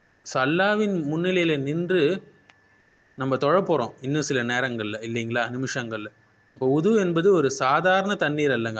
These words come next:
அல்லாஹ்வின் முன் நிற்பதற்கான ஒரு அனுமதி இந்த உது வழங்குகிறது, இல்லைங்களா? ஒரு முஃமின் உதுவை காக்கக்கூடியவராக இருப்பார்.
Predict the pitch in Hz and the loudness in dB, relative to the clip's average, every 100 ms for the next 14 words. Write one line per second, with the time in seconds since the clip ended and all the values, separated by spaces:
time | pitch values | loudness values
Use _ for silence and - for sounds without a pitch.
0 | 110 131 170 180 170 180 202 160 - 135 | -4 -2 0 0 0 0 0 -4 -4 -4
1 | 151 - 185 160 143 135 160 135 117 165 | -4 0 0 0 -2 -2 0 0 0 0
2 | 214 190 127 - _ _ - 139 139 131 | 0 0 -2 -10 _ _ -8 -2 2 4
3 | 139 143 175 147 120 135 120 107 104 110 | 4 4 2 4 2 0 -4 -6 -6 -8
4 | 113 113 113 - _ _ _ _ _ _ | -10 -6 -6 -8 _ _ _ _ _ _
5 | _ _ _ 127 127 185 196 214 190 156 | _ _ _ -4 0 0 0 2 2 2
6 | 156 196 180 156 165 180 165 147 135 131 | 4 4 4 0 0 0 0 0 2 2
7 | 131 117 107 107 | 0 -2 -6 -10